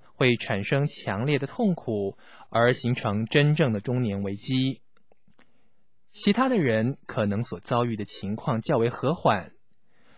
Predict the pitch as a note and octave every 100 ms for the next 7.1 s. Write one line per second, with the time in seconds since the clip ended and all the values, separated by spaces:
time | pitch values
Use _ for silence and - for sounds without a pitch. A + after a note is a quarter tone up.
0 | - - B2+ A2+ A2 A#2 A#2+ A#2 C3+ C3+
1 | A#2+ G2+ G#2 G2 A2+ F#2 A2 - - G2+
2 | C#3 C#3 G#2 F#2 - - - - - B2
3 | G#2+ - A#2 A#2 B2+ B2 C3 C#3+ - -
4 | C#3+ C#3 F#3+ A#3+ F#3+ C3 B2 A#2 A2+ -
5 | D#3 D3+ - G2+ G2+ A2 - C#3 C#3 -
6 | C#3+ G#2+ G2+ A#2 G2+ G2+ G#2+ G#2+ G#2 F#2+